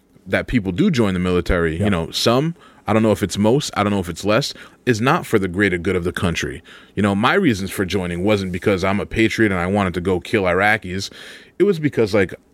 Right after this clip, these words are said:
Speaker 1: I was out of school, you know, I didn't really have a plan, and they were gonna give me money up front, you know, a signing bonus.
Speaker 2: Right.
Speaker 1: I'd have a job. It was a way to get some stability. You know, it wasn't
Speaker 2: But
Speaker 1: the
Speaker 2: let me ask you this. I, isn't that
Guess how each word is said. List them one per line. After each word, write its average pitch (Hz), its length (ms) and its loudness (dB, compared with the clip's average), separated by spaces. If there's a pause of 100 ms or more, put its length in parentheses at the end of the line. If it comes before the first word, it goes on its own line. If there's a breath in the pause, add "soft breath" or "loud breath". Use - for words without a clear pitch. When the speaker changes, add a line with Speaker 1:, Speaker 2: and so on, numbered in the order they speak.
(100)
Speaker 1:
I 87 100 2
was 90 220 -2
out 95 160 2
of 101 40 -2
school, 110 560 0
you 101 120 -4
know, 92 80 0
I 92 80 2
didn't 104 160 2
really 101 160 2
have 101 160 2
a 92 80 -2
plan, 127 560 0 (320 loud breath)
and 101 160 0
they 104 60 4
were 107 100 2
gonna 101 180 0
give 110 140 2
me 117 100 0
money 101 320 0
up 113 100 2
front, 104 460 -4
you 95 100 -6
know, 92 140 -2
a 82 60 -2
signing 110 400 0
bonus. 117 480 -2 (120)
Speaker 2:
Right. 104 160 2
Speaker 1:
I'd 92 120 -2
have 104 160 0
a 95 40 -4
job. 104 440 2
It 92 60 0
was 95 140 0
a 104 60 0
way 120 140 2
to 117 60 0
get 117 180 0
some 131 100 -2
stability. 123 480 -2 (560 loud breath)
You 104 60 2
know, 131 140 2
it 143 100 2
wasn't 170 320 0
Speaker 2:
But 151 160 0
Speaker 1:
the 170 60 -12 (100)
Speaker 2:
let 202 80 4
me 190 100 2
ask 170 200 0
you 135 80 2
this. 107 300 0 (120)
I, 135 100 -10 (180)
isn't 160 500 0
that 120 440 2